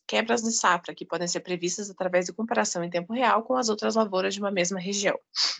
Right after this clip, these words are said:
Prever os aspectos que podem influenciar na produtividade de uma safra, gerando maiores garantias de investimento. É, e a redução de impactos ambientais.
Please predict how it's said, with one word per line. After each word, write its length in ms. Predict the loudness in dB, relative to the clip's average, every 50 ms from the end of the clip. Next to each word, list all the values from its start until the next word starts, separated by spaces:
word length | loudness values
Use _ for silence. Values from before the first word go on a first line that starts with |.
| -10 _ _ _ _ _ _ _ _ _ _ _ _ _
Prever 340 | -4 -2 0 2 4 4 4
os 100 | 6 4
aspectos 500 | 2 2 2 2 0 0 0 0 -2 -2
que 100 | -2 -2
podem 420 | 2 4 6 6 6 4 2 0 -2
influenciar 480 | -2 0 0 0 0 2 4 4 4
na 60 | 4
produtividade 640 | 2 2 -2 -4 -2 -2 -2 -2 2 4 4 4 2
de 80 | 0 0
uma 120 | 2 2 2
safra, 420 | 4 4 4 4 2 0 -6 -12 -12 -10 -10 -10 -10 -12 -12 -8
gerando 380 | 2 4 6 6 6 6 4 4
maiores 340 | 4 4 6 6 6 6 6
garantias 540 | 4 4 4 4 2 2 2 2 2 2 2
de 80 | 2
investimento. 680 | 2 2 2 0 0 0 0 -2 -2 -4 -8 -12 -18 -20 _ -20 -20 -18 -18 -18 -18 -20 -20 -20 -20 -20 _ -2
É, 300 | 0 0 0 0 2 4
e 80 | 4
a 40 | 6
redução 420 | 6 6 6 6 6 6 4 4 4
de 60 | 4
impactos 420 | 4 4 4 4 2 0 0 2
ambientais. 640 | 2 2 2 2 0 0 -4 -8 -8 -8 -12 -14 -14